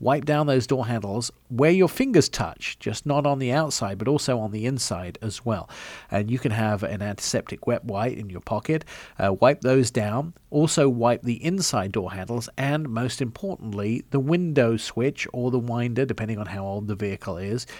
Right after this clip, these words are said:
You wanna wipe those down. I always suggest sitting behind the driver for the simple reason that every time we talk, there are little bits of moisture that come out of people's mouths.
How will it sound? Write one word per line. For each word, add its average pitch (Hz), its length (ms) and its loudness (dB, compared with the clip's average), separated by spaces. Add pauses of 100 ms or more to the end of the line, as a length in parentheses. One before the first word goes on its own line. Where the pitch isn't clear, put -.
(120)
You - 80 -4
wanna 120 160 0
wipe 117 240 0
those 113 280 0
down. 92 280 -8 (360)
I 131 60 6
always 226 200 8
suggest 165 360 4
sitting 160 200 6
behind 113 380 -2
the 170 60 -2
driver 123 560 2
for - 120 -6
the 127 80 0
simple 156 360 0
reason 127 560 4
that 110 200 0
every 127 240 0
time 143 220 -2
we 120 100 0
talk, 120 520 2
there 113 180 2
are 113 60 2
little 117 180 0
bits 120 180 -2
of 113 80 -2
moisture 139 440 0
that 92 120 -8
come 101 200 -8
out 98 120 -8
of - 80 -10
people's 107 360 -4
mouths. 147 520 0